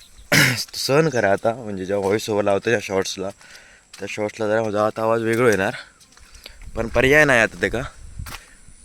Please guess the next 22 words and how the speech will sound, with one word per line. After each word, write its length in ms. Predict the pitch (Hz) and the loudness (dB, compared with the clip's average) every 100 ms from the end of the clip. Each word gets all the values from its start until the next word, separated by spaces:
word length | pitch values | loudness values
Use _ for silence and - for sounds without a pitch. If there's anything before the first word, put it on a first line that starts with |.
| - | -4
करू 140 | 110 110 - | -4 -4 -2
तर 80 | 101 | -2
व्हाया. 220 | 98 98 95 - - - - - - - - - - | 0 0 -2 -18 -20 -20 -20 -20 -20 -20 -20 -20 -20
तर 40 | - | -10
आधी 260 | 92 95 | -8 -4
मी 100 | 104 | -2
आता 480 | 98 - 104 104 107 82 85 | -2 0 2 4 4 0 -4
गोट्याकडे 380 | 85 110 101 | 0 2 4
येतो 220 | 92 - 92 | 2 2 -8
आहे, 80 | - - - - - - | -8 -18 -20 -20 -20 -12
आशिष 280 | 107 101 117 | -8 -6 -2
वळंजू 360 | 107 107 110 90 - - - - - - | 0 0 -2 -6 -12 -20 -20 -20 -20 -12
त्यांच्या 260 | 90 90 101 | -8 -2 0
गौरीच्या 320 | 98 98 104 | 0 -2 -2
पाया 200 | 90 92 | 2 0
पडत, 180 | 87 85 | 0 -6
त्याच्यानंतर 460 | - 92 98 104 | -6 -2 0 0
राजकडे 360 | 92 104 - 104 | 0 0 2 2
जाऊया, 240 | 87 82 120 - - - _ - | 2 0 -4 -10 -20 -20 _ -6
राजनंतर 500 | 95 110 110 113 117 | -2 0 -2 -4 -6
खाली 200 | 110 104 | -4 0
जाऊया. 280 | 104 92 95 | 4 4 2